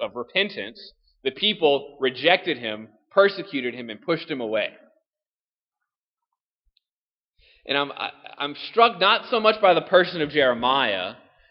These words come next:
but by the people of Israel, because they were a people who were, who were literally created and established by God.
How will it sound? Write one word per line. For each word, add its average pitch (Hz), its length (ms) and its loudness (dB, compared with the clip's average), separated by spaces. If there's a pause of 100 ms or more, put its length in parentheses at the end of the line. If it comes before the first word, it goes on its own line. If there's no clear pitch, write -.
but - 80 0
by 151 160 4
the 143 100 -2
people 202 300 -4
of 123 120 -2
Israel, 107 580 -4 (1120)
because 151 400 0 (1000)
they 170 120 6
were 220 160 6
a 220 100 0
people 113 720 -10 (300)
who 147 100 0
were, 143 160 -2
who 139 180 -12
were 147 100 -2
literally 160 440 0
created 147 580 0
and 117 160 -6
established 123 800 0
by 117 240 0
God. 87 300 -10